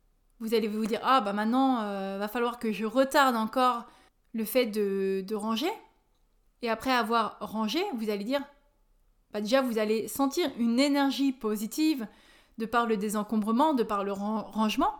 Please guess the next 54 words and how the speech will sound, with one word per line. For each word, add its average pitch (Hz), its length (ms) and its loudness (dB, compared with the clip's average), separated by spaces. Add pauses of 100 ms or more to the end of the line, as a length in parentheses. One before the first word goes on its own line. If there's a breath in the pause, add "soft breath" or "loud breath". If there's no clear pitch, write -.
(360)
Donc 220 200 -4
vous 202 220 -6
aurez 220 120 -6
un, 202 320 -6
un 202 80 -6
bien-être 220 380 -4
intérieur. 247 380 -2 (480 soft breath)
Et 233 80 -2
en 220 80 -2
plus 208 160 -8
de 214 100 -4
ça, 359 140 0
vous 240 160 -2
allez 233 200 0
gagner 269 320 4
du 269 120 -2
temps. 320 180 0 (680)
Donc 247 120 0
voilà, 247 260 2
vraiment, 320 340 2 (100)
posez-vous 359 480 4
ces 226 160 0
deux 254 120 0
questions. 349 420 -2
Je 240 120 0
le 226 120 2
répète 240 340 0
pour 208 120 -8
ceux 233 120 -6
qui 226 140 -6
ont 202 40 -4
envie 202 200 -6
de 208 180 -2
noter. 254 460 -4 (320 loud breath)
La 220 80 -6
première 294 400 0
question, 285 320 -2
c'est 214 320 -4
laquelle 254 580 -2
de 208 140 -6
ces 226 160 -4
deux 320 260 0
actions, 269 420 -2 (220)
ou 214 200 -6
de 202 120 -6
ces 196 160 -8
trois 202 360 -2
ou 196 40 -6
quatre 202 240 -8
actions, 233 400 0
hein, 202 80 -2
cela 180 220 -8
dépend, 202 400 -6
euh, - 100 -12